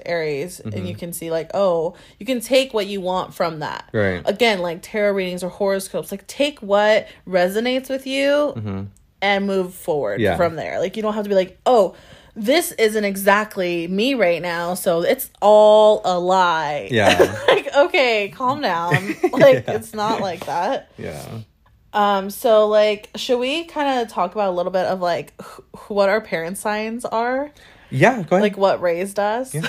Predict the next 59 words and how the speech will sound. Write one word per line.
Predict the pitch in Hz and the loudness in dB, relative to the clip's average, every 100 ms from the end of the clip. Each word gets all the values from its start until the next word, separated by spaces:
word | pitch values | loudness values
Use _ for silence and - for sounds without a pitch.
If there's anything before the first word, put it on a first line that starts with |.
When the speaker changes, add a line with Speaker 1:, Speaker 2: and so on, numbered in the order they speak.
| 554 587 | -4 -2
Speaker 2:
go | |
ahead. | 170 170 143 | 0 -2 0
Speaker 1:
<laughs> | |
What | 262 240 | 0 0
monsters | 190 180 202 - 202 214 | -2 -4 -4 -6 -6 -6
raised | 185 196 226 226 | -4 -4 -2 -6
us? | 214 - - _ - | -8 -20 -20 _ -16
Speaker 2:
Do | 104 | -10
I | 92 107 | -8 -4
know? | 135 156 185 _ _ _ _ _ _ - | -2 -4 -6 _ _ _ _ _ _ -10
Speaker 1:
You | 240 349 | -6 -4
know. | 185 123 120 196 220 - _ _ _ - | -4 -4 -6 -8 -10 -16 _ _ _ -8
I | 214 | -6
think | 240 294 | -2 0
I | 254 | 2
know | 196 | 2
your | 190 | 2
dad's, | 180 165 165 - | 0 -2 -8 -6
too. | 180 131 - | -4 -4 0
Okay, | 226 240 | 4 4
my | 220 214 262 | 6 4 4
Speaker 2:
Okay, | 247 165 | 6 6
let's | 160 | 6
guess. | 147 151 131 - - 135 | 6 6 6 0 -12 2
Wait, | 202 180 131 - | 4 4 2 -4
Speaker 1:
I | 233 | 2
Speaker 2:
can | 294 294 | 6 6
Speaker 1:
think, | - - | 2 -4
Speaker 2:
I, | - | -4
Speaker 1:
I | |
Speaker 2:
can | 247 | 2
Speaker 1:
think | 208 170 | 2 2
Speaker 2:
we | |
Speaker 1:
your, | 196 | 2
Speaker 2:
guess? | 143 160 208 | 6 6 4
Speaker 1:
I | |
think | - 359 | -2 -6
your | 453 | -8
dad, | 415 359 330 - | -4 -4 -6 -4
oh, | 294 302 311 302 | -2 0 0 -2
Speaker 2:
No, | 285 | 0
no, | 262 | 2
Speaker 1:
yes. | |
Speaker 2:
let's | 254 262 | 2 4
guess. | 269 - 262 | 4 4 0
Okay, | - | -4
Speaker 1:
Okay. | 262 113 | -2 -2
Speaker 2:
let's | 113 | -2
guess. | 113 92 - - | -4 -6 -12 -12
Speaker 1:
I | 233 | -12
think | 277 339 339 | -10 -12 -10
your | 381 | -10
dad's | 339 277 262 262 | -8 -6 -6 -10
a | |
Pisces | 254 233 233 226 | -12 -10 -10 -14
and | 226 | -12
your | 208 | -10
mom's | 190 180 185 | -10 -10 -12
an, | 175 147 | -14 -16